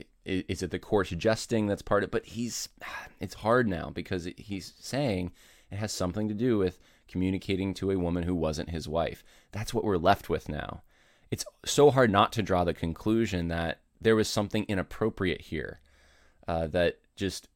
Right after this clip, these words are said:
something that he should have given to his wife, a familiarity he should have had with his wife, the kind of, um, and, and, and you can't tell me that doesn't really flow into romance, 'cause that, it's so easily, I, I don't see, I can't separate the two in my mind, at least. It's very difficult.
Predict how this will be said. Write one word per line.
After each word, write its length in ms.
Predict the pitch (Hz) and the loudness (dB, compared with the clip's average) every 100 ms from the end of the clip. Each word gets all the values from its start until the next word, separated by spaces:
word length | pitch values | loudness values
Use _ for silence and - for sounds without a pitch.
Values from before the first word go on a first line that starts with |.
| _ | _
something 360 | - 110 107 113 | -2 -2 0 2
that 160 | 98 - | 2 0
he 160 | 107 | -4
should 180 | - 101 | 0 0
have 80 | 85 | 0
given 220 | 92 92 | 0 -2
to 140 | - | -2
his 120 | 82 82 | -4 2
wife, 320 | 101 117 92 | 4 4 0
a 40 | |
familiarity 760 | - 87 90 92 87 92 90 87 | -4 -2 0 2 4 4 2 0
he 100 | 85 | -4
should 180 | - 85 | -2 -2
have 120 | - | 0
had 180 | 90 90 | 0 0
with 120 | - | -2
his 200 | 76 - | -6 -4
wife, 460 | 117 120 113 - - - - - _ - | 0 2 0 -6 -20 -20 -20 -20 _ -6
the 100 | 90 | -4
kind 280 | 107 101 92 | 0 0 0
of, 200 | 85 - | -2 -6
um, 360 | 90 82 80 - _ _ - - - - _ _ - - | -6 -6 -8 -14 _ _ -20 -20 -20 -20 _ _ -18 -14
and, 140 | 78 - | -10 -6
and, 300 | 120 117 113 | -4 -4 -4
and 100 | 120 | -6
you 60 | |
can't 240 | - 151 - | -6 -10 -10
tell 220 | 113 113 | -8 -6
me 120 | 110 | -2
that 160 | 95 - | -4 -2
doesn't 360 | 98 95 98 - _ | -2 -2 -6 -8 _
really 380 | 95 101 104 110 | -8 -4 -2 -2
flow 360 | - - 101 98 | -4 -2 0 2
into 340 | 95 - 90 | -2 -4 -6
romance, 800 | 85 85 92 113 120 - - - | -4 -2 -2 -4 -6 -8 -10 -12
'cause 160 | - 95 | -10 -8
that, 140 | - - | -8 -10
it's 180 | - | -12
so 200 | - 120 | -4 0
easily, 480 | 120 110 98 87 76 - - _ 87 | 0 0 -2 -2 -4 -12 -20 _ -8
I, 80 | - | -2
I 60 | 110 | -2
don't 160 | 120 | -2
see, 240 | - 120 - | 0 -2 2
I 100 | 107 | 0
can't 180 | 117 147 | 2 0
separate 400 | - 107 95 82 | 2 2 2 -2
the 80 | 80 | -4
two 320 | - 85 85 - | -4 -4 -4 -4
in 60 | 87 | -4
my 160 | 85 | -2
mind, 260 | 85 87 90 | -2 0 0
at 80 | 92 | -2
least. 200 | 92 85 | -4 0
It's 60 | |
very 160 | 107 90 | 2 2
difficult. 540 | 85 - 87 98 90 | 0 -4 -4 -2 -2